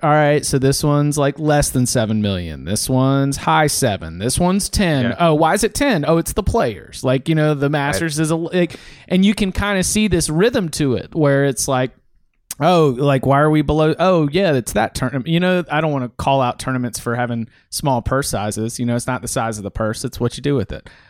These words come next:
Speaker 1: Um,
Speaker 2: <laughs>
Speaker 1: I just, <laughs> but, like, I, I sort, I sort of started to understand that, and that's why I was just curious to, to pick your brain on it, because you can kind of see,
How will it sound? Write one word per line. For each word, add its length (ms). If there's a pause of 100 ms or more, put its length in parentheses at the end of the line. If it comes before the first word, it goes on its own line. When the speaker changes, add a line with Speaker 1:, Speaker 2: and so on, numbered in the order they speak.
Speaker 1:
Um, 300
Speaker 2:
<laughs> 380
Speaker 1:
I 200
just, 260
<laughs> 1120
but, 140
like, 300 (240)
I, 160
I 100
sort, 320
I 60
sort 300
of 60
started 320
to 80
understand 540
that, 240
and 100
that's 220
why 180
I 40
was 260 (140)
just 200 (160)
curious 520
to, 440 (120)
to 120
pick 220
your 80
brain 340
on 200
it, 80
because 280
you 80
can 180
kind 280
of 100
see, 580